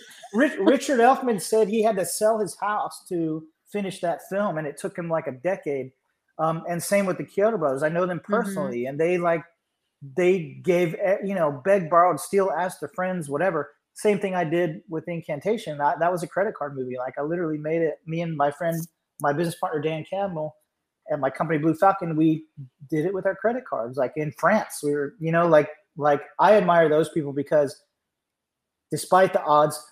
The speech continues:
Speaker 1: they don't care about, they're not doing it necessarily for commercial success. Yeah, that would be great. We would all love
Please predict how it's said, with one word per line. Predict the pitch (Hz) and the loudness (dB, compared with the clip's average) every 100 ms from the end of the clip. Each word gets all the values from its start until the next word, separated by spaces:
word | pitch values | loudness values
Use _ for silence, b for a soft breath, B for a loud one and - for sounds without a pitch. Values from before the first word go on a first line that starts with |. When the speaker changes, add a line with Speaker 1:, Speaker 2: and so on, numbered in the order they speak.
| _ _ | _ _
Speaker 1:
they | 139 131 190 | -6 6 6
don't | 247 185 - | 8 4 0
care | 170 165 160 | 2 4 4
about, | 143 135 120 107 - | 4 2 2 0 -8
they're | 175 190 | 0 2
not | 247 147 | 2 0
doing | 156 165 | -2 0
it | 170 131 - | 0 -2 -6
necessarily | 170 165 - - 156 156 147 | -4 -4 -4 -6 -2 0 0
for | 143 139 | -2 -6
commercial | - 143 151 139 135 | -12 -8 -8 -8 -14
success. | 131 - 175 175 | -16 -4 -2 -2
Yeah, | 165 180 175 | -2 -2 0
that | 165 185 | -2 -2
would | 170 | -4
be | 139 | -4
great. | 127 156 147 160 | -4 -4 -4 -4
We | 165 | -4
would | 170 165 | -2 0
all | 165 160 | 0 0
love | 147 147 | 0 -2